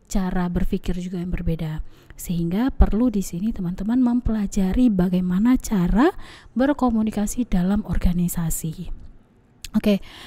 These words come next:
organisasi adalah sekelompok masyarakat yang saling bekerja sama untuk mencapai suatu tujuan tertentu. Komunikasi itu merupakan perekat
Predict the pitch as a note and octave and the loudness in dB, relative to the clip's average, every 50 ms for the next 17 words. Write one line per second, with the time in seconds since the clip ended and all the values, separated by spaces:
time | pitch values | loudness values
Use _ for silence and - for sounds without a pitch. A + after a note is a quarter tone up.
0 | - - - - C4 C4 A#3 C4 C4 C#4 C#4+ D4+ D4 - F4 E4+ C4+ A#3 A#3+ C#4 | -20 -10 -2 2 2 6 6 8 8 8 8 6 6 6 4 4 6 6 4 4
1 | D4 - - A#3+ - G#3 G#3 G#3+ A3 - - - A3+ A3+ A3+ - A3 G3+ F#3+ - | 2 2 0 0 2 2 4 4 4 2 2 2 2 2 2 2 2 0 0 2
2 | - C#4 C#4+ - A#3 A3+ A3+ A#3+ - B3+ A#3+ A#3+ A#3+ A#3+ B3 A3+ A3 G#3+ - A#3+ | 0 -2 0 2 2 2 2 2 2 2 2 2 4 4 4 4 4 2 4 4
3 | - G#3+ G3 G3+ G3+ G#3 - G3+ F3+ E3+ F3 A#3+ C4 - - - - - - _ | 4 6 6 4 2 2 2 0 0 0 0 -2 -4 -8 -14 -18 -18 -20 -12 _
4 | - A#3 B3 - D4+ - A#3 A3 A3 A3 - A3+ A3 - - C4 C#4 C#4 - - | 0 0 2 2 2 4 4 4 4 4 2 2 4 4 4 6 6 4 4 4
5 | - G#3 G#3 G#3 - - A#3+ - - G#3+ F#3+ - G3 G3 G3 G3 G3 - F#3+ - | 4 6 6 6 6 6 6 6 6 4 2 4 4 4 4 4 2 0 0 0
6 | G3 F#3 F#3 - E3+ D#3+ D#3+ E3+ - - - - - - - - - - - - | 2 0 2 0 0 0 -2 -4 -8 -10 -10 -14 -20 -20 -20 -20 -20 -20 -20 -16
7 | - - F#3+ F#3+ F#3+ G3 G3 - F#3 F#3+ - - C#4 D4+ E4+ F#4+ G4 - - - | -6 -2 0 0 0 0 0 0 0 2 4 4 4 6 4 4 2 0 -6 -6
8 | - - - - G3+ - - - B3+ C4 C4 A3+ G3+ G3 - E3+ - - F#3+ F#3+ | -6 -6 -4 -2 -2 -2 4 4 6 6 6 6 4 4 2 0 0 0 -2 0
9 | F#3+ F#3+ G3+ F#3+ - - - - - G#3 G3 - - C4 D4 | 0 0 -2 -4 -6 2 8 8 8 8 8 4 2 2 2